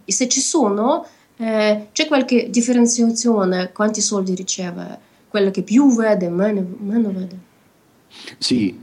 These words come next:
Speaker 2: c'è una differenza tra chi è ipovedente e chi è non vedente totale.
Speaker 1: Да,
Speaker 2: Chi
Speaker 1: есть
Speaker 2: è
Speaker 1: разница между тем, кто слабовидящий и кто незрячий абсолютно.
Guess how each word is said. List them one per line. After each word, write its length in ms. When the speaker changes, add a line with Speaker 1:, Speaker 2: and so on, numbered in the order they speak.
Speaker 2:
c'è 160
una 420
differenza 680
tra 300
chi 260
è 60
ipovedente 1080
e 160
chi 160
è 60
non 200
vedente 400
totale. 480
Speaker 1:
Да, 120
Speaker 2:
Chi 80
Speaker 1:
есть 200
Speaker 2:
è 60
Speaker 1:
разница 340
между 180
тем, 160
кто 160
слабовидящий 720
и 60
кто 140
незрячий 320
абсолютно. 600